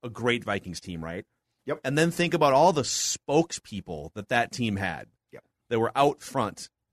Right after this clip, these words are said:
Speaker 1: And I know Matt Burke was gone by then, but, like, Matt Burke was that person beforehand. But
Speaker 2: Jared
Speaker 1: I,
Speaker 2: Allen.
Speaker 1: two thousand nine, Jared Allen,
Speaker 2: That was great, yeah.
Speaker 1: Brian Robinson, Pat Williams. Kevin
Speaker 2: Yeah.
Speaker 1: Williams was quiet, but he was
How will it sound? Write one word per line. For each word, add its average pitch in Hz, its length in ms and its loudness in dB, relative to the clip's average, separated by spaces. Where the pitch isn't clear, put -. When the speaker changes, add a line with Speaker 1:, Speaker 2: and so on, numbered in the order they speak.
Speaker 1:
And 127 80 -2
I 131 40 4
know 139 100 2
Matt 120 300 0
Burke 113 240 0
was 98 120 -2
gone 90 280 -2
by 85 160 -2
then, 82 180 -8
but, 82 120 -10
like, 90 140 -8
Matt 110 280 -2
Burke 104 240 -2
was 98 240 -4
that 101 240 -6
person 92 640 -6
beforehand. 98 720 -2
But 127 60 -4
Speaker 2:
Jared 123 200 4
Speaker 1:
I, - 40 2
Speaker 2:
Allen. 87 320 0
Speaker 1:
two 165 100 -2
thousand 165 300 4
nine, 104 260 0
Jared 131 460 4
Allen, 123 380 4
Speaker 2:
That 117 60 -4
was 90 100 -12
great, 82 340 -10
yeah. 87 100 -8
Speaker 1:
Brian 135 380 4
Robinson, 113 760 2
Pat 143 380 2
Williams. 120 680 4
Kevin 156 280 2
Speaker 2:
Yeah. 151 60 4
Speaker 1:
Williams 151 280 2
was 117 100 -4
quiet, 123 360 4
but 117 80 -4
he 98 80 -2
was 95 160 -2